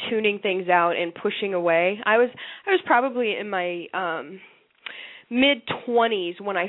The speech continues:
first had the real shocker, and then, you know, you try to ignore it, and then it came again, and then, you know, it just, it, it got to the point where it, you started finding that the more you start trying to turn away from particular gifts or particular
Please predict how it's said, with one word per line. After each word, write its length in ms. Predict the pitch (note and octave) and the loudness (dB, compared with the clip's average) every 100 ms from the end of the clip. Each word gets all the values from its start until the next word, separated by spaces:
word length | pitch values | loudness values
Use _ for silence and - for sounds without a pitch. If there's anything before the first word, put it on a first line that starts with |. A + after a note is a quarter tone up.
| - | -4
first 220 | G3+ G3 | -6 -4
had 180 | - G3+ | -4 -4
the 80 | F#3 | -4
real 280 | F3 F#3+ F#3+ - | -2 0 0 0
shocker, 400 | G3+ E3+ - F3 | 0 0 0 -4
and 240 | - F#3 F#3 | -4 -6 -4
then, 340 | F3 E3+ F3 - | -2 -4 -10 -10
you 140 | G3 | -6
know, 80 | D#3+ | -4
you 120 | D3 | -4
try 220 | D#3+ F3 | -2 0
to 80 | E3 | 2
ignore 320 | E3 E3 D#3 | 0 -2 0
it, 40 | C#3+ | 0
and 80 | E3+ | 2
then 100 | E3 | 0
it 80 | - | 0
came 120 | G3+ | -4
again, 540 | F3+ E3 E3 D#3+ E3+ F#3+ - - - - | -2 0 0 0 -4 -8 -14 -16 -16 -6
and 180 | - G3 | 0 2
then, 320 | F#3 E3 E3+ - | 2 0 -2 -6
you 140 | G3 | -6
know, 220 | D#3+ D3 D#3 - - - - _ - | -4 -6 -10 -18 -20 -20 -20 _ -4
it 120 | G3 | -2
just, 180 | G3 - - | -2 -4 -6
it, 160 | - | -2
it 140 | F#3+ E3+ | -2 2
got 160 | F3+ | 2
to 80 | F3 | 2
the 60 | F3 | -2
point 280 | - F3+ D#3 | 0 0 2
where 220 | E3 D#3+ - | 0 0 -4
it, 100 | D#3 _ _ | -14 _ _
you 100 | - F3+ | -12 0
started 280 | G#3 G3 F#3+ | 2 2 0
finding 400 | G3 F3 F3+ E3 | -2 -2 -2 -6
that 220 | D#3+ D#3 - - - - - - | -2 -2 -4 -12 -20 -20 -16 -6
the 60 | |
more 200 | G#3+ A3 | 2 4
you 100 | G#3 G#3 | 4 -2
start 200 | - F3 - | -2 -2 0
trying 180 | G3 D#3 | -4 -2
to 60 | |
turn 320 | - - A3+ | -4 -4 -2
away 320 | G3+ F#3 F#3+ F#3+ | -2 2 2 0
from 120 | G3+ E3 | -6 -10
particular 380 | - F#3+ F3+ | -10 -6 -4
gifts 280 | E3+ E3 C3 - | -2 -2 -4 -6
or 60 | |
particular 420 | - G#3 F#3 E3+ | -8 -6 -4 -2